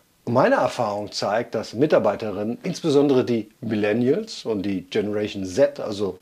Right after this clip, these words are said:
gemeinhin die Jüngeren, sehr an Feedback interessiert sind. Mitarbeiter und Mitarbeiterinnen wollen regelmäßig Feedback erhalten und nicht nur einmal im Jahr.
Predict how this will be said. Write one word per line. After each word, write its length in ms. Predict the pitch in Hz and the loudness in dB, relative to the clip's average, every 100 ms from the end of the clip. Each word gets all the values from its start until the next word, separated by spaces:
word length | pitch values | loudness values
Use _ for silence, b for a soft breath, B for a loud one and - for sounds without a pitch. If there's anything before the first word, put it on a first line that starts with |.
| _ | _
gemeinhin 520 | 104 101 107 107 95 | -4 -2 -2 -4 -6
die 200 | 90 90 - | -6 -8 -10
Jüngeren, 580 | - 113 160 120 95 120 120 B B B - | -4 -2 0 0 -2 -6 -8 B B B -12
sehr 600 | 95 107 220 156 - - - - | -4 4 4 4 0 -8 -10 -8
an 160 | 135 131 | -8 -6
Feedback 420 | - 98 117 131 | -6 -2 -4 -4
interessiert 520 | 135 - - 247 247 | -10 -8 -8 -8 -8
sind. 320 | 104 76 - _ b | -10 -12 -16 _ b
Mitarbeiter 580 | 135 196 233 196 202 190 | 2 4 6 6 6 4
und 100 | 147 | 6
Mitarbeiterinnen 720 | 180 220 127 113 117 113 120 - B | 6 6 6 4 2 -2 -2 -4 B
wollen 560 | 107 147 233 262 226 - - | -2 2 4 4 0 -4 -4
regelmäßig 720 | 113 175 185 180 175 - 185 | 4 4 6 2 0 -2 -4
Feedback 420 | - 160 - 147 | -2 -2 2 0
erhalten 500 | 117 104 127 131 180 - B B | 0 0 0 0 -8 -8 B B
und 120 | 127 | 2
nicht 240 | 135 151 - | 4 4 2
nur 140 | 139 | 0
einmal 360 | 110 120 123 131 | 2 2 2 2
im 100 | 165 | 0
Jahr. 260 | 190 202 | -2 -8